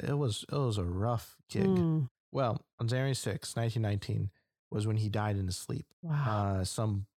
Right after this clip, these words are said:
Speaker 1: blood clot in his lungs had, like, suffocated him or whatever.
Speaker 2: Wow.
Speaker 1: Uh, and he was sixty years old.
Speaker 2: Wow.
Speaker 1: Mm-hmm.
Speaker 2: What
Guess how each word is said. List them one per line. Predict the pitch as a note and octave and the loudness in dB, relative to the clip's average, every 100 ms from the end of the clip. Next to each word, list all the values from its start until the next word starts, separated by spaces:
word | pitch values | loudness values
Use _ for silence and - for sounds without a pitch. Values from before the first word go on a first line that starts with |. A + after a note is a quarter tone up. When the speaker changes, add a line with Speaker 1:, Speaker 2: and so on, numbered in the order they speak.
| - | -6
Speaker 1:
blood | G#2 G#2 - | -2 -2 -4
clot | - G#2 G#2+ | -4 -2 0
in | |
his | G2 F#2+ | 0 0
lungs | F#2+ G2 G2+ F2+ | 0 0 0 -2
had, | F#2 | -2
like, | F#2 F#2 | -2 -2
suffocated | - F#2+ - G#2 G2+ | -4 -6 -4 -2 0
him | G#2 G2+ | 0 2
or | G2 | 0
whatever. | G2 G2 G2+ | 0 0 2
Speaker 2:
Wow. | F3+ F3+ F3 E3 D3 - A#2+ | 2 4 4 2 0 -2 -2
Speaker 1:
Uh, | |
and | A#2 | 2
he | A#2 | 2
was | C#3 A2 | 2 0
sixty | C#3+ - B2+ | -4 -4 -2
years | A2 G2+ | 0 0
old. | F#2 F#2 - - | 0 -2 -8 -4
Speaker 2:
Wow. | F#3 G3 F#3 E3+ D#3+ D3+ D3+ | 0 2 2 2 2 2 0
Speaker 1:
Mm-hmm. | A#2 G2+ | 0 2
Speaker 2:
What | G3 G#3+ - | 4 2 0